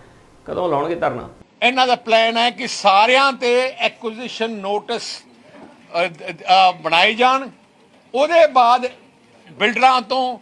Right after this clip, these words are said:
Speaker 2: ਕਿਸਾਨਾਂ ਤੋਂ, ਵਪਾਰੀਆਂ ਤੋਂ ਕਰੋੜ ਕਰੋੜ, ਕਿਉਂਕਿ ਇਹਨੂੰ ਪਤਾ ਹੈ ਕਿ ਸਾਡੀ ਸਰਕਾਰ ਹੁਣ ਡੇਢ ਸਾਲ ਰਹਿ ਗਈ ਹੈ। ਮੈਂ ਅੱਜ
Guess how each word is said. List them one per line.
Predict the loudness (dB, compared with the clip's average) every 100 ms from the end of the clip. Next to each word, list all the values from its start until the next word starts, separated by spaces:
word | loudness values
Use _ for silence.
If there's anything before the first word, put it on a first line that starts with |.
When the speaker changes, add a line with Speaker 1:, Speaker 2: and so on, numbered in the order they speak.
| _ _ _ _
Speaker 2:
ਕਿਸਾਨਾਂ | -12 0 0 2 0 -2
ਤੋਂ, | -2 -6 -6 -10 _ _ _ _
ਵਪਾਰੀਆਂ | -20 -2 4 4 4 -2 -4
ਤੋਂ | -4 -4 -4 -6 _ _ _ -20 _ _ _ _ -6
ਕਰੋੜ | 0 2 2
ਕਰੋੜ, | -2 -6
ਕਿਉਂਕਿ | -4 -4 -4
ਇਹਨੂੰ | -6 -4
ਪਤਾ | -2 2
ਹੈ | 2 0 _ _ _ _ _ _ _ _ _ _ _ _ _ _ _ -6
ਕਿ | 0 0
ਸਾਡੀ | 0 -2 -2 0 -4
ਸਰਕਾਰ | -2 -2 2 2
ਹੁਣ | 0
ਡੇਢ | -4 -6
ਸਾਲ | -4 -4 -4
ਰਹਿ | -8
ਗਈ | -12
ਹੈ। | -20 _ _ _ _ _ _ _ _ _
ਮੈਂ | -2 0 0 -2 0 -2
ਅੱਜ | -2